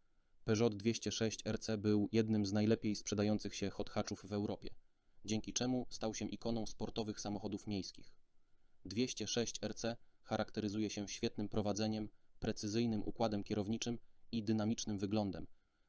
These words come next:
co czyni go jednym z najbardziej atrakcyjnych hatchbacków w tej cenie. Dodatkowo kompaktowe wymiary i zwrotność sprawiają, że dwieście sześć R C jest idealnym samochodem do miejskiej dżungli. Kolejny na liście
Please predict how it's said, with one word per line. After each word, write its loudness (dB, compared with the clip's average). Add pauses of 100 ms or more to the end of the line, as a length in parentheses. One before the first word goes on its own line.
co -2
czyni 0
go 2
jednym 2
z -2
najbardziej 0
atrakcyjnych 0
hatchbacków 0
w -16
tej 0
cenie. -2 (960)
Dodatkowo 4 (300)
kompaktowe 2
wymiary 4
i -2
zwrotność 0
sprawiają, 2
że 2
dwieście 0
sześć -2
R 0
C -2 (260)
jest 0
idealnym 4
samochodem 2
do 4
miejskiej 2
dżungli. 0 (920)
Kolejny 6
na 2
liście -2